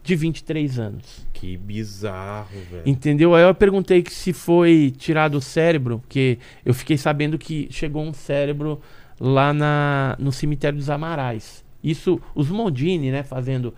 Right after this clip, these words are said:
Speaker 1: as pesquisas do Grupo do Sete também,
Speaker 2: Sei.
Speaker 1: já lá em Campinas e tal. E a gente sabia que tinha chegado um cérebro, um negócio lá. Aí quando eu perguntei pra ele, ele falou que foi tirado mesmo.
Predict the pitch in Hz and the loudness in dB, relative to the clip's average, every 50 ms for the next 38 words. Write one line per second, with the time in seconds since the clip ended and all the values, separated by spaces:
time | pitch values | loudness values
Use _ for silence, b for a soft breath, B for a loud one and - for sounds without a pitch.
0 | b b b - 131 - - - 139 131 - - 139 135 143 135 139 131 131 139 | b b b -8 -8 -6 -4 -4 -4 -2 0 -2 0 2 2 2 2 0 0 -2
1 | 135 135 131 - 139 135 127 127 - - 143 135 139 160 185 175 B B B 113 | -2 -4 -2 0 0 0 0 -2 -4 -6 -6 -2 -2 -2 -2 -4 B B B -6
2 | 110 107 131 151 151 151 143 147 151 139 131 160 151 156 - - 170 185 190 180 | -2 2 4 4 4 4 4 2 0 0 0 -2 -2 -2 -4 -4 -2 0 0 0
3 | 165 156 - - 180 190 180 B B B B B B B B - - 160 175 185 | 0 -2 0 0 0 0 0 B B B B B B B B -4 -2 2 4 4
4 | 190 196 196 185 - - 151 147 180 - - - - 196 185 165 156 175 180 175 | 4 4 4 2 0 0 0 0 0 -2 -4 -4 -2 0 0 0 0 0 -2 -2
5 | - - - 185 185 170 - 196 175 175 175 175 170 185 185 - - - 160 160 | -4 -6 -6 -4 -4 -4 -4 -4 -2 0 -2 0 -2 -4 -6 -6 -6 -4 -2 0
6 | 175 175 170 156 143 143 143 143 151 147 147 151 151 - - 151 - - - - | 0 0 0 -2 -4 -6 -6 -6 -6 -4 -4 -4 -4 -6 -6 -8 -8 -8 -8 -12
7 | B B B B B B B B - 135 - 185 175 180 175 185 165 165 165 151 | B B B B B B B B -4 0 2 4 4 4 4 2 2 2 0 -2
8 | 165 160 175 160 165 165 - 185 170 165 - - - - 175 151 - - - 170 | -2 0 0 -2 -2 -2 -2 -4 -4 -4 -8 -14 -6 -4 -4 -4 -4 -6 -6 -6
9 | 165 156 143 131 131 127 127 123 117 110 - | -4 -4 -4 -4 -4 -4 -6 -6 -8 -12 -14